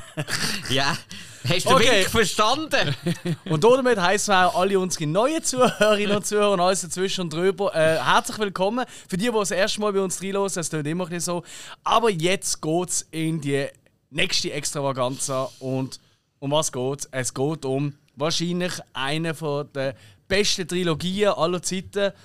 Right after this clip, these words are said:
Speaker 2: und alles, was drüber läuft, nicht.
Speaker 1: Mhm.
Speaker 2: Und zwar reden wir über Indiana Jones Film. Und das machen wir am Anfang mit ein paar anderen Themen noch und dann gehen wir Teil für Teil durch und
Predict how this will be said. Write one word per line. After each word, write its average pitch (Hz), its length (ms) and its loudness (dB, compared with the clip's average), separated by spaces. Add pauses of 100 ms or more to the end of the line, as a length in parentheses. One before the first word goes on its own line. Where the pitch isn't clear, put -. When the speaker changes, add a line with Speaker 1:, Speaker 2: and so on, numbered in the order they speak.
(120)
Speaker 2:
und 139 140 0
alles, 147 280 2
was 143 120 -4
drüber 147 360 -2
läuft, 139 360 0
nicht. 196 340 0 (200)
Speaker 1:
Mhm. 135 460 -6 (360)
Speaker 2:
Und 135 200 -8
zwar 131 300 0
reden 123 300 -4
wir 120 160 -4 (120)
über 113 300 -6 (120)
Indiana 120 580 -4
Jones 104 440 -6
Film. 90 460 -12 (760)
Und 120 300 -4
das 123 100 -6
machen 160 240 0
wir 143 120 4
am 143 80 4
Anfang 170 280 4
mit 143 120 0
ein 135 60 -2
paar 135 240 2
anderen 240 300 0
Themen 208 460 0
noch 190 180 2
und 160 80 -2
dann 170 80 0
gehen 170 220 2
wir 160 100 -2
Teil 139 260 2
für 151 140 -8
Teil 131 300 -2
durch 147 520 -2 (160)
und 120 520 -6